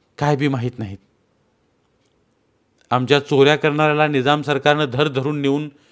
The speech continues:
बंजपाल्लीचे लई मोठे तळे बांधले. त्या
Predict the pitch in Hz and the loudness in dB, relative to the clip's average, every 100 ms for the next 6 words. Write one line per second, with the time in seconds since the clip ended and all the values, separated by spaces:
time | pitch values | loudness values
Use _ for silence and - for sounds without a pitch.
0 | _ _ - 131 131 139 151 147 139 139 | _ _ -2 0 4 4 6 4 2 -2
1 | 143 131 160 170 160 175 165 151 139 131 | 0 2 4 2 0 0 4 4 4 0
2 | 113 101 - _ _ _ _ _ _ _ | -4 -8 -8 _ _ _ _ _ _ _
3 | _ _ _ _ _ _ _ _ _ _ | _ _ _ _ _ _ _ _ _ _
4 | _ 127 139 156 | _ 8 10 10